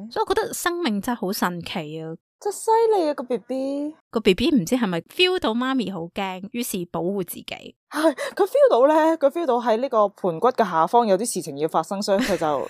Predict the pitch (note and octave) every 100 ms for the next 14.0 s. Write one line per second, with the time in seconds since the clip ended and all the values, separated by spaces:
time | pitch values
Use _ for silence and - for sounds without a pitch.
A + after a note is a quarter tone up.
0 | - A3+ E3+ C3+ D#3+ E3 E3 E4 C#4+ A3+
1 | B3+ C#4 - - - - - - C5 F4
2 | A#4 A4 - _ - C#4+ F4+ D#4 E4 C4+
3 | A3+ F#3+ F3+ G#3 A3 A3+ F#4+ A#4+ G#4+ F4+
4 | G4+ F#4+ F4+ G#4 F#4+ F#4 F4+ E4 F4 -
5 | - C#4 D4 F4 C4+ - G3 A3 C4 C#4
6 | - E3+ F#3+ A3+ A3+ A#3 F3 E3+ F#3+ F3
7 | E3 F3 D#3+ D3 E3 F3 - D#3+ E3+ G3+
8 | G3+ - F#3 F3 - E3+ D3 D3 - _
9 | - G3+ F#3 E3+ D#3 E3 G#3 G3 F#3 G3+
10 | G#3+ B3 A#3+ G#3+ F#3+ G3+ - E3 E3+ D#3
11 | D#3 D#3 D3 F3 E3+ E3+ F3+ E3 E3 -
12 | G3 A3+ G3 A3+ C#4 D#4+ - A#3 - -
13 | E3+ G#3+ F3+ F3 D#3+ F#3 G3+ G#3 _ A3